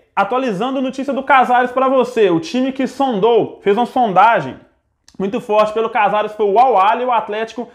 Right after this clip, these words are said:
vai tentar, é, segurar o Casares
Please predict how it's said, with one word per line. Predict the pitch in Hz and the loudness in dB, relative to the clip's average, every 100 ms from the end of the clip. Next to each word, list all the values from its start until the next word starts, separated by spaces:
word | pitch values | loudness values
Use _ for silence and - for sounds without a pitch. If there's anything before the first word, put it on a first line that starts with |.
| _ | _
vai | 180 226 | -4 -4
tentar, | 247 240 196 214 226 - - _ - | -4 -8 -4 -4 -4 -8 -20 _ -10
é, | 202 214 214 - - | -6 -2 -2 -2 -6
segurar | - 285 277 285 | 0 2 4 2
o | 285 | 2
Casares | 285 226 220 247 254 | 2 2 2 0 -2